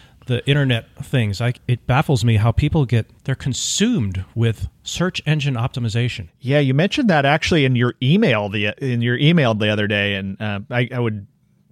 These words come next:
Speaker 2: we'll, we'll have a link to have you sign up for James' email in the, in the show notes. But you mentioned that in your, <laughs> in your email the other day. It's like, I, man, I'm glad I signed up for this guy's email because this is what everybody says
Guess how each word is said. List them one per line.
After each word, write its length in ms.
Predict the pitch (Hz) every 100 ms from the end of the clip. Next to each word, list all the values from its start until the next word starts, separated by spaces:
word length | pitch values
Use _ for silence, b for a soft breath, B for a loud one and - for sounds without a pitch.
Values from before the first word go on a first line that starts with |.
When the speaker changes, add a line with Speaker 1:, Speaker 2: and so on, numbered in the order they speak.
| _ _ _ _
Speaker 2:
we'll, 180 | 123 -
we'll 120 | 147
have 260 | 151 123 113
a 300 | 104 98 95 - -
link 320 | - 131 127 -
to 240 | 107 95 104 _ _ _ _ _ _ 123
have 140 | 120
you 60 | 107
sign 240 | 131 117
up 160 | 110 -
for 240 | 104 95 123
James' 340 | 117 110 101 -
email 400 | 123 113 98 92
in 140 | 95
the, 260 | 90 87 -
in 100 | 110
the 80 | 98
show 220 | - 165
notes. 260 | 127 90 -
But 300 | - 104 -
you 160 | 123 131
mentioned 340 | 160 - 104
that 220 | 92 -
in 360 | 107 101 98 95
your, 340 | 95 92 95 - - -
<laughs> 280 | _ - -
in 100 | -
your 180 | 180 147
email 260 | 156 220 127
the 140 | 131
other 140 | - 139
day. 120 | 139
It's 140 | 147
like, 140 | 151 - B B
I, 100 | 185
man, 380 | 196 277 320 110 -
I'm 160 | 240 349
glad 320 | 185 190 196
I 60 | 214
signed 260 | - 220
up 120 | 233 -
for 80 |
this 180 | 226 233
guy's 240 | 247 254 349
email 340 | 415 392 143
because 280 | - 233 208
this 160 | 339 320
is 140 | - - _ _ _ _ _
what 120 | 339
everybody 460 | 659 311 330 370 320
says 500 | - 415 392 359